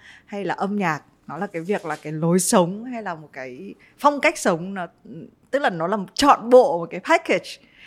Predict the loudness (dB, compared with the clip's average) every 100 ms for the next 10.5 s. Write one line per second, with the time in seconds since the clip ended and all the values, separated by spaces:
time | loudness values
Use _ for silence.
0 | -20 -10 -4 -2 -2 2 4 4 0 -16
1 | -4 2 2 4 4 4 2 4 2 2
2 | 2 2 0 -8 _ -20 -16 -10 -8 -8
3 | -8 -10 -8 -4 0 0 -2 0 2 2
4 | 0 -2 0 -2 -2 -4 0 0 0 0
5 | 2 2 -2 -10 _ _ _ -20 -14 -8
6 | -8 -8 -8 -4 -2 2 4 4 2 -4
7 | -4 -4 -4 -2 0 0 2 2 2 0
8 | -4 0 0 4 2 2 0 0 -2 -2
9 | -4 -4 -4 -4 -4 -6 -6 -6 -10 -4
10 | -2 -2 -4 -8